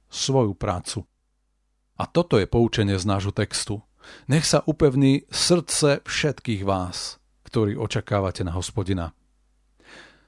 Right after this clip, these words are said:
Pamätajte na rozdiel medzi poznaním mysľou a verením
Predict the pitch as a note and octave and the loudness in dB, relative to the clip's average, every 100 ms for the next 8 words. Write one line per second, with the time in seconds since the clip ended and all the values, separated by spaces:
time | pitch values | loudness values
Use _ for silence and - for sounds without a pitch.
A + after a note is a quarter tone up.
0 | _ A#2 A#2+ B2+ A#2 A2 G#2 A2+ A2 G#2 | _ 2 4 2 2 4 6 6 4 4
1 | G2+ G#2 G#2 A2 A#2 G#2 A2 G2 F2+ G2 | 4 4 2 0 0 2 0 0 -2 -2
2 | G#2 - B2+ C#3 D3+ E3+ _ _ G2 F#2 | -2 2 6 6 4 0 _ _ -8 0
3 | A2+ A2+ G#2+ G2+ F#2+ | 2 2 2 0 -2